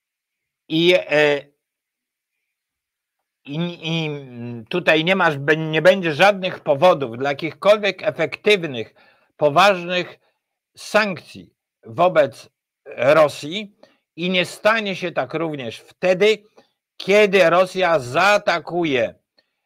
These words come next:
zajmie wschodnią Ukrainę, Litwę, Łotwę, Estonię, czy nawet, e, Polska, bo one nie stracą dużo. No, to jest cytat.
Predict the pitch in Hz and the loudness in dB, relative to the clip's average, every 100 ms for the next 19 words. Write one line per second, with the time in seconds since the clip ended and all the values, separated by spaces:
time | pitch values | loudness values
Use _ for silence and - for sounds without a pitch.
0 | _ 107 101 180 202 156 127 - - 190 | _ -12 -2 0 0 -2 -10 -12 -8 -8
1 | 160 151 131 120 139 175 190 156 123 147 | -8 -16 -16 -10 -8 -8 -10 -12 -12 -12
2 | 185 139 139 117 104 107 151 170 123 139 | -14 -8 -6 -6 -8 -8 -6 -6 -6 -8
3 | 117 - - 208 202 180 - 151 160 165 | -8 -8 -4 -4 -4 -10 -8 -4 -2 -4
4 | - _ _ _ _ _ _ _ _ - | -10 _ _ _ _ _ _ _ _ -10
5 | 127 131 110 _ _ _ _ _ _ _ | -6 -6 -8 _ _ _ _ _ _ _
6 | _ _ 185 165 127 - 110 101 180 208 | _ _ 0 0 -2 -14 -14 -6 0 0
7 | 220 208 - 165 190 - 202 190 185 165 | 0 -4 -6 -6 -6 -2 0 0 -2 -6
8 | 160 135 95 87 _ _ _ _ _ _ | -8 -10 -12 -18 _ _ _ _ _ _
9 | _ _ _ _ _ _ _ - 190 - | _ _ _ _ _ _ _ -18 -16 -4
10 | 180 190 - - 147 95 | -2 -2 -6 -8 -8 -10